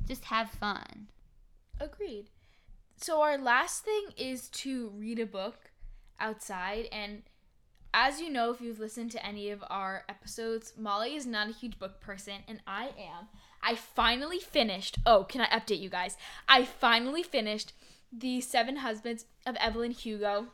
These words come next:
Speaker 1: How was it?
Speaker 2: I loved it. Like, it was so good. There's a huge plot twist at the end,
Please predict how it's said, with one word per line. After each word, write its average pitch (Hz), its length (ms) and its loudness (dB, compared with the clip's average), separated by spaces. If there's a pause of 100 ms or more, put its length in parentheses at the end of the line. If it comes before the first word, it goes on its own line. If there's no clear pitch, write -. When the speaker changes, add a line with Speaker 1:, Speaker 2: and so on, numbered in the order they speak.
(120)
Speaker 1:
How 220 200 0
was 190 300 -4
it? 185 140 -8
Speaker 2:
I 269 200 10
loved 233 400 2
it. 202 120 -2
Like, 240 260 8 (720)
it 190 120 -10
was - 360 -6
so 254 460 2
good. 233 240 2
There's 233 220 2
a - 20 -4
huge 269 1300 2 (280)
plot - 400 -6
twist - 400 -14
at 196 100 -18
the 190 140 -12
end, 170 280 -12